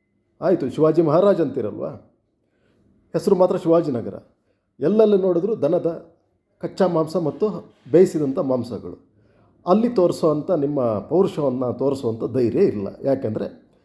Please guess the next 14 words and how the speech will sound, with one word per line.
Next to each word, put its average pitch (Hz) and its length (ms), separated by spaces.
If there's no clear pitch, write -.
ಅಲ್ಲಿ 160 180
ಹೋದರೆ 147 220
ಮತ್ತೆ 135 240
ಆ 117 200
ಬಿರಿಯಾನಿಯಲ್ಲೇ 143 540
ಮಿಕ್ಸ್ 135 240
ಆಗಿಬಿಡ್ತೀರ 123 440
ಅನ್ನೋ 131 180
ಭಯ 117 320
ಇದೆ 85 320
ಅಲ್ವಾ, 113 260
ಏನಾದ್ರು 135 340
ಮಾಡಿಬಿಡ್ತಾರೆ 127 600
ಅಂತ. - 180